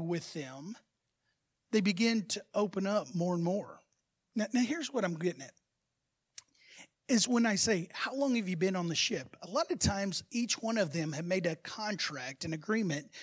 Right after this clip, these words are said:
with the company to be on the ship this amount of time. Sometimes it's nine months, give or take a few months. And some of them have had, like,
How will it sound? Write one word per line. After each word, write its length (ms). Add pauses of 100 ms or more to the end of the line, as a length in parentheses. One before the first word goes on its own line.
(260)
with 220
the 60
company 540
to 140
be 100
on 140
the 60
ship 360 (140)
this 240
amount 220
of 80
time. 260
Sometimes 480
it's 180
nine 320
months, 460 (280)
give 180
or 40
take 220
a 60
few 200
months. 600 (1120)
And 160
some 240
of 120
them 160
have 160
had, 220
like, 220